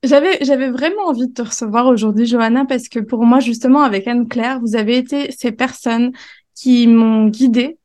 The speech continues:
euh, d'une certaine manière très lointaine durant, euh, cette, euh, époque du virus que moi j'adore appeler le virus de l'amour parce que je pense que il nous a tous invités à prendre, euh,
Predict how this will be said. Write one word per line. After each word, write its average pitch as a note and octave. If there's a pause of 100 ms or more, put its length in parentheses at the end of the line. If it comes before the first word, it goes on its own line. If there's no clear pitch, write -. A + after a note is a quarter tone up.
(180)
euh, A3+
d'une G#3+
certaine A#3
manière A#3
très -
lointaine B3
durant, B3
euh, G#3+ (440)
cette, A3
euh, A3
époque C4
du G#3+
virus A#3
que G#3+
moi A3+
j'adore A3
appeler A3
le G#3+
virus A3+
de A#3
l'amour A3+
parce A3
que -
je G#3+
pense A#3
que A#3 (400)
il A#3+
nous A#3
a A#3
tous C4
invités B3+
à B3
prendre, B3
euh, A#3